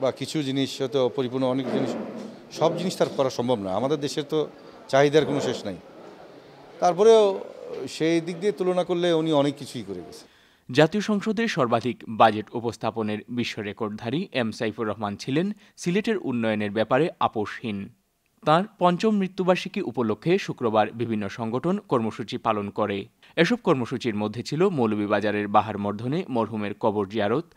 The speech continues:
Speaker 2: আলোচনা সভা, খতমে কোরআন, দোয়া মাহফিল, শিরনি বিতরণ, এতিমদের জন্য খাবার সরবরাহ এবং ফ্রি চক্ষু চিকিৎসা সেবা। সকালে মৌলভীবাজারে মরহুমের কবরে পুষ্পস্তবক অর্পণ করেন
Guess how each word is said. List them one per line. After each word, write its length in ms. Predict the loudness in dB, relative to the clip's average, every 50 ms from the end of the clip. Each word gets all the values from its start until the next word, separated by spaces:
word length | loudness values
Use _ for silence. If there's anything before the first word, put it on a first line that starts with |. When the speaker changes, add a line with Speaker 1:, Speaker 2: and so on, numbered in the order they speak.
| -20 -20 _ 0
Speaker 2:
আলোচনা 420 | 2 2 2 0 -2 -4 -6 -6
সভা, 360 | -4 -2 0 0 2 0 0 -2
খতমে 360 | -4 -6 -6 -4 -4 -6 -8
কোরআন, 400 | -4 -2 2 2 4 4 2 -2 -6 _ _ _ _ _ _ -4
দোয়া 200 | 2 4 4 4
মাহফিল, 420 | 4 2 0 0 2 0 0 0 0 -4 -10
শিরনি 340 | -6 -2 -2 0 0 -2 -2
বিতরণ, 420 | -4 -2 0 2 2 2 2 0 -4 _
এতিমদের 380 | -6 -4 -2 -2 -2 -2 -2 -2
জন্য 240 | -2 -2 -2 -2 -2 -2
খাবার 260 | -2 0 0 0 -2
সরবরাহ 520 | -2 -4 -2 0 2 2 2 2 2 0 0 0
এবং 300 | -2 -2 0 -2 -4 -6 -10 -16 -10
ফ্রি 220 | -6 -4 -4 -4
চক্ষু 360 | -4 -4 -4 -6 -4 -6 -8 -8
চিকিৎসা 420 | -6 -8 -10 -10 -8 -8 -6 -6
সেবা। 400 | -6 -6 -4 -2 -2 -2 -2 -4 _ _ _ _ _ _ _ _
সকালে 340 | 0 2 4 6 6 4 4
মৌলভীবাজারে 720 | 4 2 2 0 0 0 0 0 0 2 2 2 2 2 2
মরহুমের 440 | 0 -2 -4 -4 -4 -4 -4 -4
কবরে 380 | 0 2 2 2 4 2 2 0
পুষ্পস্তবক 680 | 0 -2 -4 -4 -4 -6 -6 -4 -4 -2 -2 -2 -2 -2
অর্পণ 320 | -2 -2 -2 -2 -4 -2
করেন 240 | 0 0 2 0